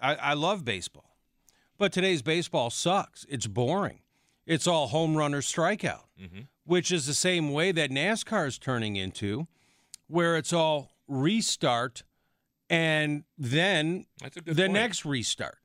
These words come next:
Speaker 2: Yeah.
Speaker 1: And you get three to five good laps after a restart. If you're on a short track like Bristol or Martinsville, you might get ten or fifteen. If you're on a, you know, a huge track, um, you know, you might, you might get three.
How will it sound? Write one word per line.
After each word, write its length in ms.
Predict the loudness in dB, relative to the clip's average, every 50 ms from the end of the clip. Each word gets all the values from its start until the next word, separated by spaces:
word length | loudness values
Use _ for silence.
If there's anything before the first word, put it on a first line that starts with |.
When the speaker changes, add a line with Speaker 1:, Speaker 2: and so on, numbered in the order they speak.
| -16 -14
Speaker 2:
Yeah. 120 | -12 -12 -14 _ _ _ _ -4
Speaker 1:
And 280 | 0 2 2 2 2
you 180 | 2 0 0 0
get 280 | 0 0 0 0 -2 -6 _ _ -6
three 440 | -2 0 2 2 2 0 0 -2 -4
to 160 | -4 -4 -4
five 560 | -4 0 0 0 2 2 0 0 -2 -4 -4 -2
good 240 | 0 0 0 2
laps 420 | 0 0 2 2 2 0 0 -2 -2
after 340 | -2 -2 -2 -2 -2 -2 0
a 40 |
restart. 520 | 0 2 2 0 0 -2 0 0 0 2 0
If 120 | -2 -2
you're 140 | -2 0 0
on 100 | 0 0
a 40 | -2
short 300 | -2 -2 -2 -2 -2 -2
track 320 | -2 0 0 0 0 0 -2
like 220 | -2 -2 -2 -2
Bristol 400 | -2 -2 -2 -2 -2 -2 0 0
or 100 | 0 0
Martinsville, 560 | 2 0 0 0 -2 -4 -6 -4 -2 -2 -2
you 120 | 0 0 0
might 200 | 0 0 0 -2
get 180 | -2 -6 -6 -4
ten 200 | -4 -4 -4 -4
or 60 | -6
fifteen. 580 | -6 -4 -6 -6 -6 -6 -12 -14 -10 -8 -10 -10 -10 _ _ _ _ _ _ _ _ -4
If 140 | -4 -2 0
you're 140 | 2 2 2
on 140 | 2 0 -2
a, 40 | -4 -6 -10 -14 -8 -4
you 100 | -2 -2
know, 200 | 0 0 0 -2
a 40 | -2
huge 380 | -2 0 -2 -2 -2 -4 -6
track, 520 | -4 -2 0 0 0 0 -2 -4 -8 -10 -4
um, 540 | -2 0 0 2 2 0 -2 -4 -6 -12 -14 _ _ _ _ _ _ _ _ -20 -20 _ _ _
you 200 | -4 0 0 2
know, 120 | 2 2 0
you 180 | 0 0 0
might, 260 | 2 2 0 0 -2 -6 -6
you 100 | -4 -2
might 160 | -2 -2 -2 -4
get 140 | -6 -10
three. 420 | -10 -6 -4 -2 -2 -2 -4 -8